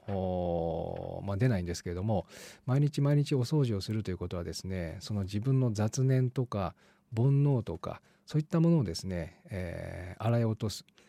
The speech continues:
えー、そういう気持ちで、えー、お掃除をしろということだと思うんですね。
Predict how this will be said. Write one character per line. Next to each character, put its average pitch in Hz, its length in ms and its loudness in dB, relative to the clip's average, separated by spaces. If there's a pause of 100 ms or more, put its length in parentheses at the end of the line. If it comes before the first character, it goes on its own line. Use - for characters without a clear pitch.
(140)
え 101 140 -2
ー、 - 20 0
そ 156 160 -2
う 156 60 4
い 156 60 4
う 147 60 0
気 - 120 -2
持 147 140 4
ち 139 160 -6
で、 156 280 2 (240)
え 85 460 -4
ー、 - 20 -8
お 90 40 -8
掃 107 200 -2
除 82 100 -6
を 78 60 -8
し - 100 -10
ろ 98 140 -2
と - 160 -14 (100)
い 110 60 -4
う 101 80 0
こ 98 100 -6
と 92 120 -4
だ 85 100 -4
と - 300 -8
思 101 240 -2
う - 20 -8
ん 82 60 -8
で 80 60 -12
す - 100 -12
ね。 104 180 -6